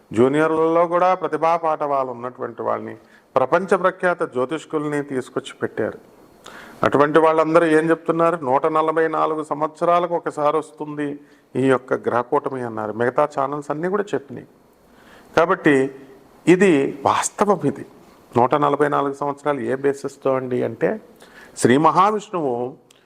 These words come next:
ఈ యొక్క అమృత కలశాన్ని క్షీరసాగర మథనం చేశారు. అమృత కలశం పుట్టింది. మరి ఆ అమృత కలశాన్ని గరుత్మంతుడికి ఇచ్చి జాగ్రత్తగా భద్రపరచమని శ్రీ మహావిష్ణువు చెబితే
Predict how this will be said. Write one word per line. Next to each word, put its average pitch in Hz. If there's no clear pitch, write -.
ఈ 143
యొక్క 127
అమృత 165
కలశాన్ని 143
క్షీరసాగర 156
మథనం 147
చేశారు. 123
అమృత 147
కలశం 131
పుట్టింది. 117
మరి 135
ఆ 127
అమృత 151
కలశాన్ని 147
గరుత్మంతుడికి 139
ఇచ్చి 139
జాగ్రత్తగా 131
భద్రపరచమని 131
శ్రీ 127
మహావిష్ణువు 131
చెబితే 107